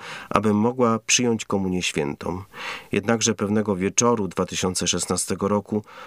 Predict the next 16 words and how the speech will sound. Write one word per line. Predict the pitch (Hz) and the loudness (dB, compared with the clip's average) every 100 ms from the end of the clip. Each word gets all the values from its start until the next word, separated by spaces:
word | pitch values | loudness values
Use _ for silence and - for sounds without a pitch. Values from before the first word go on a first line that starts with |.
| - | -4
mój | 107 104 | 2 4
były | 92 127 110 - | 4 2 2 0
ojczym | 90 82 - 104 110 | 0 -2 0 0 0
i | - 98 | 0 0
jego | 104 101 | 0 0
rodzina | 95 90 107 107 101 | 0 0 0 0 0
wtargnęli | - 98 92 101 107 85 78 | -2 -2 0 0 0 0 -2
do | 80 87 | -2 0
nas | 95 110 - - - - - - - | 0 0 -2 -6 -12 -12 -16 -18 -6
i | 110 | -2
powiedzieli | 113 110 101 127 113 | 0 0 2 2 4
mamie, | 107 107 113 117 - | 4 4 2 0 -4
że | 98 98 | -2 2
przyszli | - 123 - 104 | 2 2 0 2
po | 107 104 | 4 4
mnie, | 98 101 110 | 4 2 0